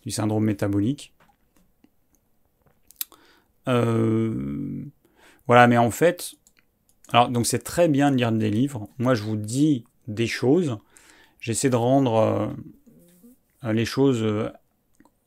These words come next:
assez compréhensibles, parce que, bon, ça peut, dans certains livres, ça peut être un peu compliqué, commencer à expliquer. Euh, mais c'est bien de lire des livres, c'est bien d'avoir des sources différentes,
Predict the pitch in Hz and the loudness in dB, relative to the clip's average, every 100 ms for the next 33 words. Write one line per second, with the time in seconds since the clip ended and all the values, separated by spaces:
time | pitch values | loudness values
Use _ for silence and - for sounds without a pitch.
0 | _ - 113 - 120 123 110 123 120 - | _ -6 -4 -2 -2 -2 -2 -2 -2 -2
1 | 175 147 - - 120 113 123 120 101 107 | -4 -6 -8 -6 -4 -2 0 -2 -4 -10
2 | - 107 98 117 156 _ _ - - 113 | -6 -6 -6 -10 -20 _ _ -10 -8 -4
3 | 117 123 127 - 101 110 - 123 123 117 | 0 0 0 -4 -6 -8 -4 -4 -4 -4
4 | 110 - - 156 190 _ _ - - _ | -6 -8 -6 -6 -6 _ _ -20 -20 _
5 | - - 110 113 - 110 - 104 - 160 | -18 -8 -4 -2 -4 -4 -6 -8 -2 -4
6 | - - _ _ _ - - - _ - | -4 -20 _ _ _ -20 -20 -20 _ -4
7 | 113 110 110 107 107 107 110 127 67 127 | 0 2 2 0 0 -2 -4 -8 -4 -2
8 | 123 120 110 127 147 127 113 113 135 156 | 0 -2 0 4 4 4 0 2 2 0
9 | - 113 131 127 117 120 110 101 - 156 | -4 0 2 2 2 0 -2 -6 -6 -8
10 | - 117 113 123 107 120 320 - | -6 -10 -6 -4 0 0 0 -4